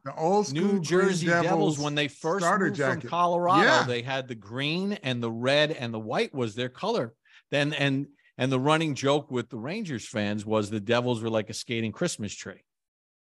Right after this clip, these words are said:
Speaker 1: That was, that, that jacket is still the most incredible. So my two favorite hockey, well, I have three hockey, uh, jersey slash starter jackets that are in my collection that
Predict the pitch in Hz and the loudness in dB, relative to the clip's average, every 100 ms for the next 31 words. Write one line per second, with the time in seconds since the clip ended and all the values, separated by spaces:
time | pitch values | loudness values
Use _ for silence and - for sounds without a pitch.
0 | _ - 123 123 123 135 139 131 143 - | _ -6 -6 -6 -2 -2 -2 -4 -4 -2
1 | 135 135 127 135 131 123 - - 135 135 | -2 -2 -4 -6 -6 -10 -12 -10 -6 -6
2 | 131 127 123 120 123 110 - 131 127 117 | -8 -10 -10 -12 -10 -12 -10 -10 -10 -12
3 | 113 - _ - 170 156 214 208 - 226 | -14 -16 _ 0 0 4 2 0 -2 -2
4 | 233 - 180 175 180 165 151 120 147 151 | 0 -2 0 0 0 -4 -8 -6 -2 -2
5 | - 160 135 139 135 147 143 - 165 180 | -4 -12 -6 -6 -4 -6 -8 -8 -8 -8
6 | 175 156 _ _ _ - 143 139 151 131 | -8 -12 _ _ _ -4 -4 -4 -8 -12
7 | 135 127 127 120 113 107 101 - _ _ | -16 -16 -12 -10 -12 -12 -16 -20 _ _
8 | _ _ _ _ _ _ 107 101 143 143 | _ _ _ _ _ _ -20 -6 -4 -4
9 | 131 139 - 139 127 120 120 - 110 - | -6 -8 -10 -10 -8 -6 -8 -14 -20 -20
10 | _ - 139 131 135 131 135 131 147 - | _ -12 -10 -8 -8 -10 -10 -10 -14 -12
11 | 131 123 123 - 120 117 131 131 127 123 | -10 -10 -12 -10 -8 -6 -8 -12 -10 -12
12 | 127 127 120 135 - 175 196 196 _ _ | -12 -12 -12 -12 -14 -16 -16 -16 _ _
13 | _ _ _ 107 104 135 127 127 127 | _ _ _ -18 -6 -4 -2 -4 -8